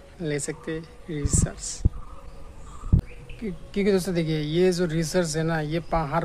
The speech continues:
पाँच साल में बदलते रहते हैं, हर पाँच साल में। यानी कि सरकार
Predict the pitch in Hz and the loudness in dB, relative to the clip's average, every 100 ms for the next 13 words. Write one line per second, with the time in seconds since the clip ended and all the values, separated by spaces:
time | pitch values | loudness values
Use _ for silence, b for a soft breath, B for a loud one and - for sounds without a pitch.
0 | - 160 156 - 156 160 160 160 151 151 | 0 0 0 0 0 2 2 0 0 0
1 | 147 147 143 139 147 143 139 - 160 151 | 0 -2 -2 -4 -4 -4 -6 -4 -4 -2
2 | 156 - 165 160 160 165 160 170 170 160 | -2 -2 -6 -6 -4 -2 -2 -2 -4 -2
3 | 165 160 170 175 | -2 0 0 0